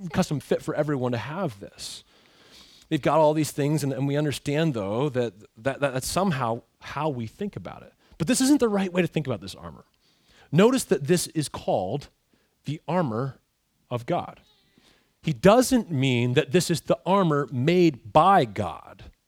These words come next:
He doesn't say that at all here. He means that this is God's gracious, steadfast love that he has given us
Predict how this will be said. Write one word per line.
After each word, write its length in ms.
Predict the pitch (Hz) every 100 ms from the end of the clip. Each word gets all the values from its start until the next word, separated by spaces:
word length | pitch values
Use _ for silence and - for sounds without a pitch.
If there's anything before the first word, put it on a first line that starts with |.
| _ _ _ _ _ _ -
He 80 |
doesn't 240 | 160 180 170
say 160 | 147
that 100 | 113
at 100 | 120
all 220 | 143 220 175
here. 380 | - 101 73 - - -
He 160 | 226
means 280 | 254 185 180
that 140 | 143 147
this 160 | 202
is 120 | 165
God's 440 | 107 160 170 180 139
gracious, 720 | 113 113 156 180 - 185 - -
steadfast 880 | - - 175 185 165 - 185 175 -
love 280 | 135 131 131
that 100 | 123
he 120 | -
has 140 | 151 117
given 400 | 113 220 226 202
us 460 | 135 139 - -